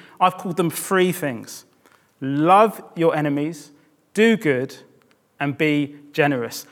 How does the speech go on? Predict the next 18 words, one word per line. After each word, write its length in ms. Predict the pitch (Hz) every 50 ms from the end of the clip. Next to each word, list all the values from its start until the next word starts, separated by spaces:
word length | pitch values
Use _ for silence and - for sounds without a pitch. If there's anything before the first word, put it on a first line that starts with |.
| _ _
Firstly, 480 | - 202 208 202 - - 190 170 165
love 340 | 160 165 170 185 180 170 175
your 120 | 170 170
enemies. 560 | 165 160 165 156 147 123 110 - - - - _ _ _ _ _ _ _
You'll 120 | - 180 175
find 300 | - - 233 233 233 214
what 120 | 185 170 -
Jesus 280 | 190 196 180 175 170
says 320 | - - 180 175 165 170 -
here 320 | - 151 143 139 135 135 - - - - _ _ _ _ -
utterly 400 | 175 180 - - 208 185 180 170
extraordinary 800 | 160 160 - - - - 214 226 226 226 226 233 226 226 226 - -
and 140 | 175 165 147
scandalous. 1000 | - - - - - 226 196 190 190 190 165 147 135 117 104 - - - - - _ _ _ _ _ _ _ _ _ -
And 160 | 160 151 147
so 220 | - 208 220 226
would 180 | 233 214 202 180
have 240 | 180 170 147 -